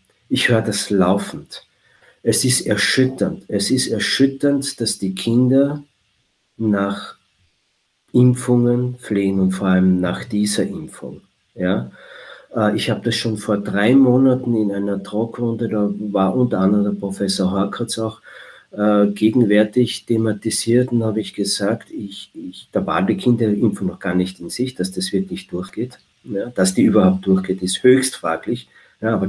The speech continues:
lassen wir das jetzt einmal noch, äh, durchgegangen ist, ist höchst fraglich. Ähm, und ich habe damals schon gesagt, was ich befürchte, dass aus einem Erlösungsmotiv heraus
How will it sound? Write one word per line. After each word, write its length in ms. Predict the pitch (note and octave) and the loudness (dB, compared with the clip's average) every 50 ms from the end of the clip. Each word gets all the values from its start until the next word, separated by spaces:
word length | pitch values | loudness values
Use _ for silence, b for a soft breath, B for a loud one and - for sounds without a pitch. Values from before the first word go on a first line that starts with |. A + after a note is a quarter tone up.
| F#2+ | -2
lassen 320 | - F2 F2+ G2 - - G#2+ | 0 2 2 2 4 4 4
wir 40 | G2 | 4
das 140 | G2 F#2+ | 4 4
jetzt 180 | G#2 G2+ F#2+ - | 2 2 2 2
einmal 220 | F#2+ F#2 F2 E2+ | 2 2 2 2
noch, 260 | F2 F2 E2+ E2+ - _ b b b b b b b b b - | 0 -2 -4 -6 -10 _ b b b b b b b b b -4
äh, 200 | F#3+ A2+ - - | 0 0 0 2
durchgegangen 720 | - C#3 D3 C#3+ C#3+ C#3 C3+ B2+ A2+ G#2 G#2 G#2 F#2+ F#2+ | 6 6 6 6 6 4 4 4 4 4 6 6 6 6
ist, 180 | F#2+ F#2 F#2 | 4 4 2
ist 160 | F#2 F#2 - | -2 -4 -4
höchst 240 | - F2+ - - - | -6 -8 -10 -10 -14
fraglich. 540 | - - - D#2 D#2+ - - B2 B2+ B2+ B B B B B B B B B B B B - | -14 -10 -10 -10 -10 -6 -6 -6 -6 -6 B B B B B B B B B B B B -4
Ähm, 260 | A2+ G#2 G#2 G#2 G2+ | 0 2 2 2 2
und 120 | A2+ A2+ A2 | 2 0 0
ich 140 | - - | 0 -2
habe 100 | A#2+ G2 - | -4 -4 -4
damals 380 | - D#2+ F2+ A2 C3 D3+ D3 | -4 -2 0 2 2 2 2
schon 240 | - - C3+ C3 C3 | 0 -2 0 -2 0
gesagt, 680 | B2+ B2 A2+ - - - - B2 C#3 - - - - | -2 -2 -4 -4 -4 -2 -2 -4 -4 -6 -12 -14 -8
was 200 | A2+ G#2 - - | -8 -8 -6 -8
ich 180 | G#2 G#2 - - | -10 -12 -12 -8
befürchte, 540 | - G2 F#2+ - - A2+ B2 B2 - - B2 | -8 -8 -8 -6 -4 -6 -6 -4 -6 -10 -8
dass 260 | - G#2 F#2+ F#2+ B2 | -8 -8 -8 -8 -10
aus 320 | - - G2 - - - _ _ _ - | -12 -12 -14 -14 -14 -16 _ _ _ -10
einem 360 | A#2 G2 F#2 F#2 F2+ F#2 F#2 | -4 -2 -2 0 -2 -2 -4
Erlösungsmotiv 1400 | F2 E2+ E2+ E2+ E2+ F2+ G2+ B2+ D#3 F3+ F#3 F#3+ F#3+ - G#2 F#2+ - - G2+ F#2 E2+ F#2 - - E2+ E2 - - | -6 -6 -4 0 2 4 6 6 6 6 4 2 0 -4 -6 -6 -6 -6 -6 -6 -6 -8 -12 -14 -16 -16 -14 -16
heraus 540 | E2 D#2+ D#2 D#2+ D2+ D2+ D2 - - - | -18 -16 -14 -14 -14 -14 -12 -14 -16 -16